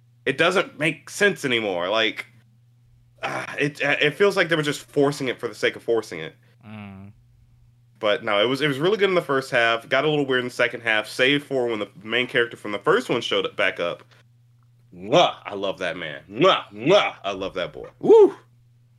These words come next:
Speaker 1: Do I love, if I, if I had a, if I had a, if I had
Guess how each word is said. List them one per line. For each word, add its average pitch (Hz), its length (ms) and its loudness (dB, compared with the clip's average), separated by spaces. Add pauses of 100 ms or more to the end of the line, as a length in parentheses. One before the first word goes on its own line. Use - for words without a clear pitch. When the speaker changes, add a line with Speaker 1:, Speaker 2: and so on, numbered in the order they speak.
(560)
Speaker 1:
Do 135 180 0
I 127 80 6
love, 120 280 2
if 110 240 -6
I, 127 140 2
if - 260 -4
I 123 120 2
had 135 260 0
a, 113 80 0
if - 120 -6
I 131 140 2
had 143 160 -2
a, 120 200 0
if 120 140 -4
I 143 240 2
had 135 540 0